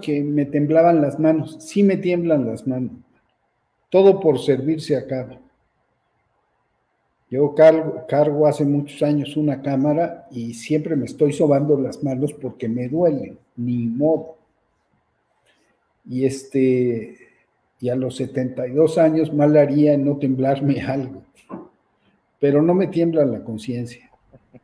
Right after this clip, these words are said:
Ahí estoy, ahí estoy dándole.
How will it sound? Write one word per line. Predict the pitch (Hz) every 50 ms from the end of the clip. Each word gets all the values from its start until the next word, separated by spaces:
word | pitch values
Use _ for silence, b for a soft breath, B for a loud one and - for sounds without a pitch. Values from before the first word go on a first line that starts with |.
| _ _ _ _ _ _ _ _ _ _ _ _
Ahí | - 110 135 143
estoy, | 147 143 - - 156 156 160 139 - - - - _ _ _ _ _ _ _ _ _ _ _ _ _ _
ahí | - 120 127
estoy | 120 - - 156 151 143
dándole. | 139 143 139 135 131 - - - -